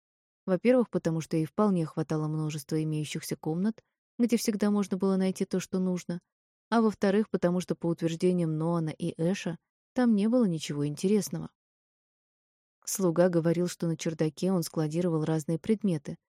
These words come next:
которые никак не смогли вписаться в интерьер комнат, или испорченные и плохо работающие артефакты, о которых не было никакого толку,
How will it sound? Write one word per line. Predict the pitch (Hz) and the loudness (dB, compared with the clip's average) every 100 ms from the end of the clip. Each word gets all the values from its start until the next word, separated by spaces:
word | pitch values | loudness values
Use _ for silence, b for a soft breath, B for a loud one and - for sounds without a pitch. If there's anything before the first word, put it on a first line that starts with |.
| _ _ - | _ _ -6
которые | 214 202 202 | 0 2 2
никак | 190 180 196 - | 2 0 -2 0
не | 226 | -2
смогли | - 165 165 | -2 -2 -2
вписаться | 190 170 - 170 - 170 | -2 -4 -2 -4 -2 -4
в | |
интерьер | 151 151 147 143 | -4 -4 -4 -4
комнат, | - 220 170 - - _ _ _ _ _ _ - | -2 -2 -2 -6 -14 _ _ _ _ _ _ 0
или | 240 220 | 4 4
испорченные | - 196 214 - 180 165 | 2 0 0 0 0 0
и | |
плохо | 160 185 185 | 0 0 0
работающие | 160 165 170 175 - | 0 0 -2 -2 -2
артефакты, | 185 - 247 185 151 165 - _ _ _ - | -2 0 0 0 -2 -8 -12 _ _ _ -4
о | 233 | 2
которых | 185 180 185 - | 2 2 0 0
не | 170 | -2
было | 180 208 | 2 2
никакого | 170 160 151 165 185 | 2 0 0 0 0
толку, | - 226 170 - | 2 2 2 -6